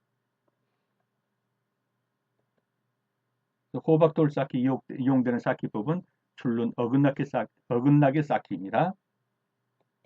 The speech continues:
면적이 일 제곱평방이고 중량이 천오백 킬로그램 되는 시멘트는 몇 포대의 시멘트를 지칭하는가?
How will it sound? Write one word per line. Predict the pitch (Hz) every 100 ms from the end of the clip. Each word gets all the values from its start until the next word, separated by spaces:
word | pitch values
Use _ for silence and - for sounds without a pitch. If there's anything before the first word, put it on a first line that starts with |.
| _ _ _ _ _ _ _ _ _ _ _ _ _
면적이 | 143 135 151 160 160
일 | 147 147
제곱평방이고 | 156 147 - 143 131 123 120 131
중량이 | - 135 135 147 143 139
천오백 | - 175 120 135 156 156
킬로그램 | - 147 139 135
되는 | 123 123
시멘트는 | 120 151 147 - 127 107
몇 | 120 127
포대의 | - 156 160 151 135 151
시멘트를 | 156 156 143 143 127
지칭하는가? | 139 - 120 107 101